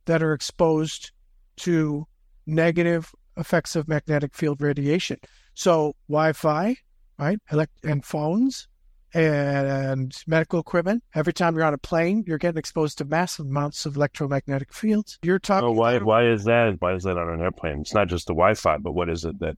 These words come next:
Speaker 2: exposes you
Speaker 1: Because
Speaker 2: to a lot of E M F? The
Speaker 1: Well,
Speaker 2: height?
Speaker 1: because of all the electronic, massive amounts of electronic devices create electromagnetic radiation that negatively affects the human body without a doubt. In fact, that's probably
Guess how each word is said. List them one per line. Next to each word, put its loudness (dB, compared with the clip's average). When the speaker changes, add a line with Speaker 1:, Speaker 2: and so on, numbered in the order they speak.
Speaker 2:
exposes -2
you -4
Speaker 1:
Because 0
Speaker 2:
to 0
a 0
lot 0
of 0
E -2
M 0
F? -2
The -8
Speaker 1:
Well, -8
Speaker 2:
height? 0
Speaker 1:
because -2
of -4
all 2
the -2
electronic, -2
massive -2
amounts -4
of -4
electronic -2
devices -2
create -2
electromagnetic -2
radiation 0
that -2
negatively 2
affects -4
the -8
human -2
body -4
without -2
a -4
doubt. 0
In 2
fact, 0
that's 0
probably -2